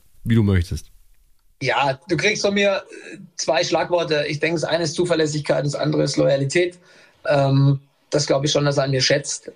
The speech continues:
Speaker 2: Ähm, und dann lass uns die nächste Frage machen.
Speaker 1: Hm. Die mir tatsächlich jetzt gerade per Zufall gekommen ist, weil du hast schon gesagt, so, du, du hast jetzt auch einen Trainer oder du willst unter einem Cheftrainer arbeiten, bei dem du auch noch ein bisschen was lernen kannst. Lass uns doch mal die Chance nutzen,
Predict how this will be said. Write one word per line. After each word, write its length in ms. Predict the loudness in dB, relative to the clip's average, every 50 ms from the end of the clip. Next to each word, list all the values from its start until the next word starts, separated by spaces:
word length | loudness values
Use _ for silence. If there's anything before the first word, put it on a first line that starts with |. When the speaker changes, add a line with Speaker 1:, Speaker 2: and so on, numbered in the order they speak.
| _ _ _ -6
Speaker 2:
Ähm, 360 | -2 0 0 0 0 -2 -4
und 340 | -2 0 0 0 0 0 0
dann 220 | 0 0 0 0 0
lass 220 | 2 2 0 2
uns 140 | 0 0 0
die 100 | 0 0
nächste 300 | 0 0 -2 0 -2 -2
Frage 320 | -2 0 0 0 0 -2 -4
machen. 280 | -2 0 0 2 0
Speaker 1:
Hm. 80 | 0 -2 -6 -10 -12 -12 -16 -16 -18 -18 -20 -20 -20 -20 -20 -20 -20 -18 -10 -4
Die 200 | -2 -2 -2 -2 -2
mir 240 | -2 0 2 4 4
tatsächlich 320 | 2 2 2 2 2 4 4
jetzt 180 | 2 0 2
gerade 320 | 0 0 2 2 0 0 0
per 160 | 0 0 0
Zufall 360 | 2 2 2 4 4 2 4
gekommen 360 | 2 2 2 2 2 2 2
ist, 200 | 0 -2 -2 0
weil 140 | 0 0 0
du 80 | 2 2
hast 160 | 0 0 0
schon 180 | 0 2 2
gesagt, 340 | 4 4 2 2 0 0 -2
so, 180 | 0 2 2 2
du, 280 | 2 2 2 2 2
du 400 | 0 0 0 0 2 2 4 4
hast 240 | 4 4 2 2 0
jetzt 180 | 0 0 0 0
auch 100 | 2 2
einen 100 | 2 4
Trainer 320 | 4 2 4 4 4 2
oder 100 | 2 4
du 120 | 4 4 4
willst 240 | 4 2 2 0
unter 120 | 2 2 4
einem 200 | 4 4 4 2
Cheftrainer 560 | 2 2 0 0 0 2 2 2 2 2 2
arbeiten, 440 | 0 -2 0 0 0 2 2 2 2
bei 100 | 2 2
dem 240 | 2 4 2 2 4
du 200 | 2 2 2 2
auch 160 | 2 2 4
noch 100 | 4 4
ein 80 | 4
bisschen 240 | 2 0 -2 -2 -2
was 100 | 0 0
lernen 240 | 0 0 0 -2 -2
kannst. 240 | -2 -4 -4 -2 -2
Lass 160 | -2 0 2
uns 160 | 2 0 2
doch 120 | 2 4 4
mal 120 | 4 4
die 80 | 2 0
Chance 400 | -2 0 0 0 0 0 2 2
nutzen, 380 | 2 2 0 0 -2 -2 -2